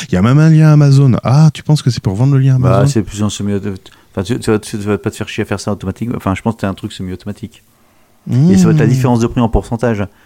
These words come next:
Speaker 2: T'auras une gamme de produits un peu identifiés à l'avant, à l'avance. Et c'est pas tellement le prix final, c'est les différents, le, et tu, j'en vois plein, là, en se passe, passer en ce moment sur les iPhones, notamment. Comme Amazon vend des iPhones, t'as des prix partout avec des différences de prix, c'est une bonne affaire alors que c'est pas des bonnes affaires du tout,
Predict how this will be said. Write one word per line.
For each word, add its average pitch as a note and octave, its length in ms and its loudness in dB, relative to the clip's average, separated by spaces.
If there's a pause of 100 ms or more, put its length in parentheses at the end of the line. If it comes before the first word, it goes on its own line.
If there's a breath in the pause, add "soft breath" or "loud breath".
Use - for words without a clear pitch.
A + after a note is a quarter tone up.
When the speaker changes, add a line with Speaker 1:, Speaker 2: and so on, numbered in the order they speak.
(140 soft breath)
Speaker 2:
T'auras F2+ 180 -2
une G#2 80 0
gamme G2+ 180 0
de G2+ 80 2
produits G#2+ 560 0
un F#2+ 100 2
peu G#2+ 120 -4
identifiés G2 420 -6
à F#2+ 40 0
l'avant, A2+ 340 -2 (420 soft breath)
à - 80 -8
l'avance. E2 540 -4 (320 soft breath)
Et - 40 -12
c'est - 140 -10
pas G#2+ 120 -4
tellement G#2+ 260 2
le G2+ 80 0
prix B2+ 420 -2 (180)
final, A#2+ 320 -2
c'est - 160 -14
les E2 80 -6
différents, G2 400 -8
le, F2+ 460 -2 (300 soft breath)
et - 40 -8
tu, - 240 -10
j'en B2+ 140 -2
vois C#3+ 160 0
plein, D#3 140 -2
là, C3 100 0
en A2 100 0
se - 80 -12
passe, - 240 -6 (120)
passer A#2 180 -4
en A#2 40 -4
ce - 80 -10
moment B2 100 -2
sur A#2 120 -6
les F#2+ 160 0
iPhones, G#2 240 -4
notamment. F2+ 340 -4 (500 soft breath)
Comme A#2 160 2
Amazon A#2 260 2
vend G#2 180 0
des G2+ 160 0
iPhones, B2+ 380 -4 (400 soft breath)
t'as G2+ 100 -2
des A#2 120 2
prix - 360 -10
partout - 360 -4
avec B2+ 120 2
des G2 80 0
différences G#2+ 340 -4
de A2 100 0
prix, B2+ 220 -4
c'est - 140 -8
une G#2+ 80 0
bonne G#2+ 140 2
affaire A2+ 240 -2
alors G#2 80 -4
que - 60 -12
c'est G2+ 80 -4
pas G#2+ 120 -2
des G2+ 80 -2
bonnes F#2 220 -2
affaires F2+ 200 -4
du F2+ 100 -4
tout, D#3 200 -6